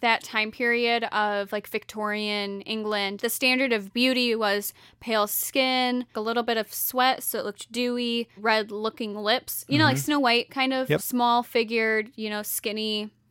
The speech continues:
Speaker 1: whatever. It came about, actually, from people getting consumption or tuberculosis.
Speaker 2: Oh,
Speaker 1: Uh, it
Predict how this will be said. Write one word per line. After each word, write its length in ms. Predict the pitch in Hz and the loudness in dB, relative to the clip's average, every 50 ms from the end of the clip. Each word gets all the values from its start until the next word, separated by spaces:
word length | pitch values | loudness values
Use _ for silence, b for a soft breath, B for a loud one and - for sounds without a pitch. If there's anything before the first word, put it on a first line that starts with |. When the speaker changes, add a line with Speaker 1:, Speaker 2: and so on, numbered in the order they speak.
| - _ | -20 _
Speaker 1:
whatever. 500 | - 214 226 226 214 196 - - 208 214 _ _ | -10 -6 -2 0 0 0 0 -2 -8 -10 _ _
It 180 | - 220 - - | 0 0 0 0
came 240 | - - 302 311 277 | 2 4 4 6 6
about, 400 | 247 208 262 302 370 415 392 - | 4 6 6 6 6 6 6 6
actually, 540 | - 226 226 220 220 - - 233 226 220 214 | 6 6 4 4 0 -4 -4 0 0 0 0
from 380 | 220 - - 233 220 214 208 214 | 0 -2 0 0 2 2 0 -2
people 400 | - 240 226 - - 226 220 214 | -6 -8 -6 -4 -2 -2 -2 -2
getting 260 | - 220 208 208 208 | -2 -2 -2 -2 -4
consumption 680 | 208 226 202 - - 175 190 196 - - 269 294 311 320 | -4 -8 -6 -4 -4 -4 -4 -4 -2 -2 0 0 0 -2
or 160 | 240 214 180 - _ | -2 -4 -6 -6 _
tuberculosis. 960 | - - 220 - - 202 196 - 208 190 180 180 208 - 302 339 330 - - - B B B B B B | -8 -8 -6 -4 -4 -6 -4 -4 -2 -2 -2 -2 -2 -2 -2 -2 -2 -4 -10 -12 B B B B B B
Speaker 2:
Oh, 140 | 131 131 139 | 0 4 6
Speaker 1:
Uh, 120 | - 240 | 6 8
it 40 | 233 | 8